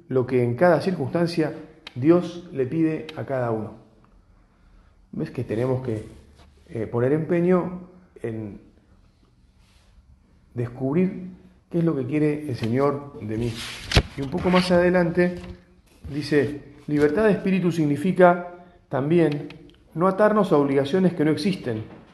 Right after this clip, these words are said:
saber prescindir y cambiar con flexibilidad tantos detalles de la vida que dependen de nuestra libre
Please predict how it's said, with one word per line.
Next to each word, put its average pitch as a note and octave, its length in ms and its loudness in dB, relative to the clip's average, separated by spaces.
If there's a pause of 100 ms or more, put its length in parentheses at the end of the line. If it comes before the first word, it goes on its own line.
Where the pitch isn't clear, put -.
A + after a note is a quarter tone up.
(560)
saber - 560 2
prescindir D3+ 800 -2 (160)
y D#3+ 80 -8
cambiar D#3+ 400 2
con E3 180 2
flexibilidad C3 1000 0 (1120)
tantos D#3 340 4
detalles D#3+ 420 4
de C#3+ 80 2
la B2 120 4
vida E3+ 280 4
que C3+ 80 0
dependen F3 840 0
de B2+ 100 -4
nuestra B2+ 580 -2
libre F3+ 500 2